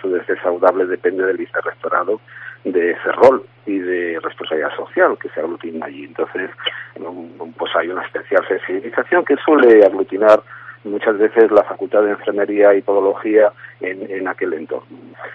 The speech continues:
En este, bueno, has comentado las actividades que han hecho allí. Por aquí, pues, el evento central se realizó ayer en la Facultad de Ciencias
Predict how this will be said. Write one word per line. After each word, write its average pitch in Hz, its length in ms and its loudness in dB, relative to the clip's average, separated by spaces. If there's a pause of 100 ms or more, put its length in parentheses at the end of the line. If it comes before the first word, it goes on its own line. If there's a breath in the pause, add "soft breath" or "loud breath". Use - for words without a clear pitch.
En 117 140 4
este, 131 680 6
bueno, 143 220 -6 (800)
has 95 300 0
comentado 101 540 4
las 98 180 2
actividades 104 480 0
que 104 120 0
han 101 80 0
hecho 107 180 -2
allí. 120 240 0
Por 107 180 2
aquí, 120 260 0
pues, 113 240 2 (120)
el 95 280 -2
evento 117 340 2
central 110 640 2 (140)
se 101 80 -4
realizó 98 380 0
ayer 110 220 2
en 98 100 -4
la 85 60 -6
Facultad 90 400 -6
de 98 140 0
Ciencias 110 500 -6